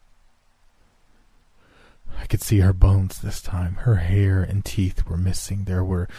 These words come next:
bugs wriggling in her eye sockets, maggots, I supposed. The local police were horrified. Their horror only got worse when I told them that this wasn't the first time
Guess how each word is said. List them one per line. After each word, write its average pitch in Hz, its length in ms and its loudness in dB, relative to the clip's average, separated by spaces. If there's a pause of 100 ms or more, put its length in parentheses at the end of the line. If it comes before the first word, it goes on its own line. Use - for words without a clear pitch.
(240)
bugs 107 520 4
wriggling 113 480 2
in 110 120 -2
her 98 200 2
eye 95 180 0
sockets, - 580 -4
maggots, 104 540 0
I 87 60 -4
supposed. - 560 -4 (1800)
The 95 100 -2
local 95 240 0
police 95 360 -2
were 95 100 0
horrified. 95 720 0 (480)
Their 107 180 6
horror 101 520 4 (360)
only 123 240 6
got 110 240 4
worse 110 360 4
when 98 120 4
I 98 60 4
told 117 360 2
them 101 200 2
that 95 120 0
this 107 220 -2
wasn't 117 300 4
the 123 60 -4
first - 380 -2
time 101 460 2